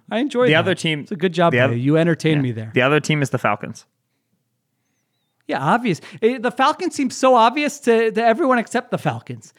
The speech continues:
Speaker 1: Are they just gonna sit here and kick the can down the road every year? Yeah, I agree.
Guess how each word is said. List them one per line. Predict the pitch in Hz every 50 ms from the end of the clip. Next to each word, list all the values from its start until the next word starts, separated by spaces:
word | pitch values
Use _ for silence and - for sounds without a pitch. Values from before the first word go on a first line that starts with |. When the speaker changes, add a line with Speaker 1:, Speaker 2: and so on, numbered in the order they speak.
| _ _
Speaker 1:
Are | 180 185 185
they | 277
just | 277 302 -
gonna | - 285 247 190
sit | - - 262 226
here | 240 269 262
and | 247 214
kick | - 226 220 -
the | 226
can | - - 214 226 233
down | 226 233 226 240 240
the | 240
road | 233 254 254 277 262
every | 247 226 247 254
year? | 247 254 269 320 349 285 -
Yeah, | 269 - 165
I | 143 151
agree. | 185 196 - - 160 113 92